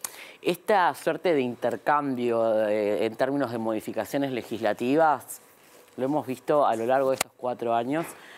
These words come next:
Cabildo presiona hasta el final, instala una idea en la opinión pública, después levanta la mano y vota con el gobierno, hay que decirlo también, ¿no?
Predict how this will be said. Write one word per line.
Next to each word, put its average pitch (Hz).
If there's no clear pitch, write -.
Cabildo 143
presiona 147
hasta 127
el 117
final, 151
instala 143
una 123
idea 131
en 131
la 113
opinión 127
pública, 240
después 147
levanta 123
la 107
mano 127
y -
vota 117
con 107
el 95
gobierno, 101
hay 107
que 117
decirlo 98
también, 101
¿no? 110